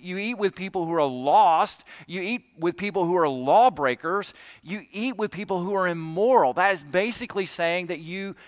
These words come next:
you are friends with them and that you, you accept them. And so Jesus just responds very simply with three parables back to back to back. He gives them the parable of the, of the lost sheep,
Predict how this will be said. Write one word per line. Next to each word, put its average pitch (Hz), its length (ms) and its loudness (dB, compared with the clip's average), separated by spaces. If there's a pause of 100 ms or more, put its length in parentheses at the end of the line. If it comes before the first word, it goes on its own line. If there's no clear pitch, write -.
(100)
you 208 180 -2
are 202 100 4
friends 214 460 -4
with 165 200 -2
them 127 280 -6
and 160 120 -6
that 170 180 2
you, 196 320 -6 (260)
you 180 220 -6
accept - 480 0
them. 139 240 -2
And 156 100 -6
so 175 200 -2
Jesus 208 500 -4
just - 260 -6
responds 190 520 0
very 185 220 2
simply 180 540 -2 (360)
with 190 180 2
three 202 240 -4
parables 180 540 2
back 170 240 4
to 175 100 -10
back 165 220 0
to 170 100 -12
back. 143 320 0
He 151 140 -12
gives 175 240 -2
them 180 160 -4
the 151 80 -4
parable 180 500 2
of 139 120 0
the, 135 160 0 (340)
of 160 160 2
the 160 100 0
lost 156 320 2
sheep, 240 420 -6